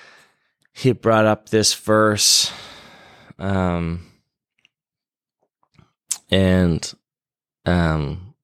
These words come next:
I forget where it was, but it wasn't so much about the verse, but the memory, but he said that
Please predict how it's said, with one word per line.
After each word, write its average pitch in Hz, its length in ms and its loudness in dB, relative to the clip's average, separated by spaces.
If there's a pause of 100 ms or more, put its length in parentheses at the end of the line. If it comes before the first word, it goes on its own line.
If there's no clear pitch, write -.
(560)
I 87 80 -4
forget 85 400 -2 (340)
where 87 220 0
it - 100 -2
was, 78 400 2
but - 300 -2 (920)
it - 40 -10
wasn't 104 300 -2
so - 160 -2
much 95 260 0
about 85 280 -2
the 78 100 -4
verse, 92 420 0
but - 260 -4
the - 60 -8
memory, 85 580 0
but 73 240 -6
he 90 140 -6
said 82 380 0
that 76 240 -2